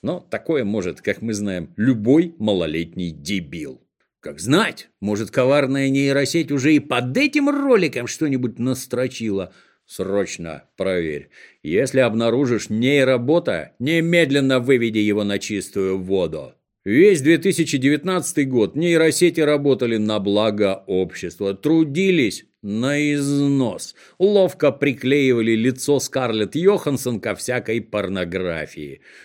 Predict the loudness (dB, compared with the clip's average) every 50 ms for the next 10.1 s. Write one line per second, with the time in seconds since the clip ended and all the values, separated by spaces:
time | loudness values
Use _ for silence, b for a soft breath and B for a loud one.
0 | B B 2 2 2 2 2 -2 -2 -2 -2 0 4 4 6 4 4 0 -4 -10
1 | -16 _ -6 -4 0 0 2 0 0 -2 -6 -6 -2 2 2 2 2 0 -2 0
2 | 0 0 0 -2 -4 -2 -2 -2 -2 -2 -2 0 2 2 0 0 -4 -6 -6 -6
3 | -6 -6 -8 -8 -8 -8 -6 -6 -8 -8 -6 -4 -2 -2 0 0 -2 -4 -4 -2
4 | -2 -2 -2 -2 -6 -8 -8 -6 -6 -6 -4 -6 -6 -8 -10 -4 0 2 2 2
5 | 2 -2 -4 -4 -4 -4 -2 -2 -2 -2 -2 -4 -8 -8 -6 -6 -6 -6 -8 -10
6 | -10 B B B B B B -6 -2 -2 0 0 -2 -2 0 2 2 4 4 4
7 | 2 2 0 -4 -8 _ _ -2 -2 0 0 2 2 4 4 2 0 -2 -2 0
8 | 2 2 4 2 2 0 0 -2 -2 -2 0 2 2 2 2 -2 -4 -6 -10 _
9 | _ 2 2 2 2 0 -2 -2 0 0 0 0 -2 0 0 0 0 -2 -4 -10
10 | -14